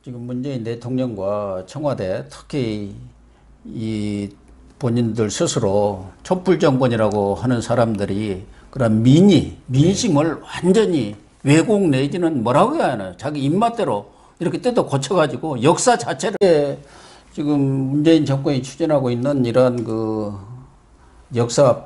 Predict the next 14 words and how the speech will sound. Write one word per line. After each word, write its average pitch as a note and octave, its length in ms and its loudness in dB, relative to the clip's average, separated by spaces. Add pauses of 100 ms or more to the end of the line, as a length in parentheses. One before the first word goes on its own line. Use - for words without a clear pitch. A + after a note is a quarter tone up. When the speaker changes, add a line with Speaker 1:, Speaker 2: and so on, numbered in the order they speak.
Speaker 1:
판 F#3 480 2 (600)
뒤집기, D#3+ 540 2 (540)
이건 C#3+ 160 0
정말 - 500 -2
위험한 C#3+ 380 4
것 A2 120 -6
같아요. - 380 -14 (540)
Speaker 2:
아, C3 120 0
그럼요. E3 560 6
그 B2 280 0
좋은 D#3+ 380 2
명곡이나 C3 580 0
좋은 B2+ 320 0
노래는 A2 840 -2